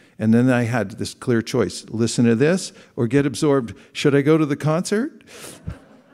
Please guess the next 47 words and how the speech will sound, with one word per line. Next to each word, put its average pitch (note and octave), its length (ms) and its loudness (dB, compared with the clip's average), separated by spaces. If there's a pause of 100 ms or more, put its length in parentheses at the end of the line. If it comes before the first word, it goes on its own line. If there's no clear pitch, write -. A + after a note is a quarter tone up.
(640)
And D3+ 220 -2
we E3 120 2
have F#3 280 0
that F#3 180 2
all E3+ 140 2
the E3 100 -4
time G3 520 -2
as C3+ 260 -4
we're C3+ 140 0
walking D3+ 400 -4
through C#3+ 240 -6
the C3 100 -4
world D#3+ 400 -2 (420)
until F#3 760 -2 (320)
the C#3+ 200 -6
sound E3+ 420 -4
vibration D#3+ 520 -2
of C3 140 -6
the C3 80 -6
spiritual E3+ 480 -2
world C3 320 -2
becomes C#3+ 360 -4
more D#3 200 -4
compelling E3+ 540 -6
to D#3+ 180 0
us. D3 100 -2 (300)
We D3+ 140 2
have D#3 300 -2
more E3 220 -2
samskars E3 720 -4
on C#3 160 -2
that C#3+ 240 -4
side. G2+ 460 -4 (680)
I C#3+ 120 0
remember E3 500 2
the E3+ 100 -2
first - 380 -6
time B2+ 300 0
that A2+ 240 0
I A#2 180 0
heard C#3 400 -2
the - 60 -8
Bhagavatam B2+ 640 -2
that A2+ 140 0
it A2 120 -8
affected A2 480 -12
me. A#2 220 -12